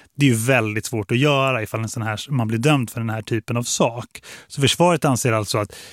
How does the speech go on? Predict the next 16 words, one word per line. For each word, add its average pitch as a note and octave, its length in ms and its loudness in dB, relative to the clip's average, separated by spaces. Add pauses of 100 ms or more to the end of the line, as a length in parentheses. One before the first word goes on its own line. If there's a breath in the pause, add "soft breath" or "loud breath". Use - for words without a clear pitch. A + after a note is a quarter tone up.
(260 loud breath)
de D3 200 4
pengarna D#3+ 340 4
de A#2 140 0
har A2+ 80 0
tjänat B2 440 0
på A2+ 60 -4
det G#2 40 -2
här G2+ 40 -4
spelet, C#3 560 0 (160 loud breath)
det C#3 100 -2
går C#3 120 0
liksom C#3+ 260 2
inte B2 180 0
att G#2+ 160 -2
väga A2+ 300 2
upp C3 320 2